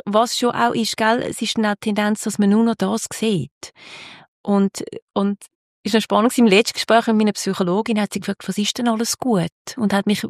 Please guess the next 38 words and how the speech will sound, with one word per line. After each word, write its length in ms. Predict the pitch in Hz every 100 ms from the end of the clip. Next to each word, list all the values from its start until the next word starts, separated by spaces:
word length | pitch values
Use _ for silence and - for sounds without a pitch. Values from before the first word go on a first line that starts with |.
| -
verschiedene 360 | 196 220 233
Sachen 400 | 208 190 - 214
abgefragt, 420 | 196 - - 185 -
so 80 |
Felder, 460 | 196 180 180 196 175
eben 180 | 170 170 -
Beruf 340 | 214 208 -
oder 100 | 190
Familie 540 | - 190 190 190 190 175
oder 100 | 175
Ursprungsfamilie. 840 | 190 - 202 196 - 190 190 196 - - - - - - - _ _
Und 200 | 202 196
dann 100 | 202
muss 100 | 196
ich 60 | 185
sagen, 220 | - -
hey, 80 | 185 196
ich 120 | -
habe 120 | 190
auch 40 | 170
mega 280 | 165 170 175
viel, 260 | 185 170
was 80 | 160
gut 320 | 160 151 -
ist. 260 | 160 - -
Und 180 | 185 175 -
dort, 420 | 185 220 - - -
gell, 220 | 190 220 -
Angst 420 | 196 233 233 -
macht 340 | 202 196 - -
immer 360 | 196 214 208 196 - _
eng 300 | 175 180 269 - - - - - -
und 80 |
macht 240 | 190 - -
auch 60 | 180
den 160 | 160
Handlungsspielraum 1000 | 170 185 202 214 - - 214 214 220 220
klein. 380 | 208 226 220 269